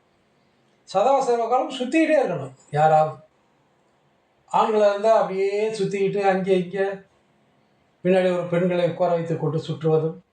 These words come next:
இப்படி சுத்திக்கிட்டு அப்படி ஜாலியா பொழுத போக்குறது, இதுதான் காட்டில் திரிவான் அப்படின்னு சொல்றாங்க. இங்க வந்து இப்ப நாட்டில் திரியக்கூடிய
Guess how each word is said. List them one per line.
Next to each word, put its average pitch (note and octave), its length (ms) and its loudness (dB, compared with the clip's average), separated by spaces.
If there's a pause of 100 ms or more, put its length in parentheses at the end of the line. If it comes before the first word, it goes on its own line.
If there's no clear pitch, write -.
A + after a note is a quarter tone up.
(1500)
இப்படி F#3+ 200 2
சுத்திக்கிட்டு G#3+ 540 -2
அப்படி D#3+ 200 -4
ஜாலியா G#3 580 2
பொழுத F3+ 300 -2
போக்குறது, C3 440 -8 (920)
இதுதான் G3+ 340 2
காட்டில் G3 540 -2
திரிவான் D#3+ 540 0
அப்படின்னு C3 360 -12
சொல்றாங்க. B2+ 300 -18 (920)
இங்க F#3 200 0
வந்து F#3+ 220 2
இப்ப F#3 160 -2
நாட்டில் E3+ 560 -2
திரியக்கூடிய D3 540 -2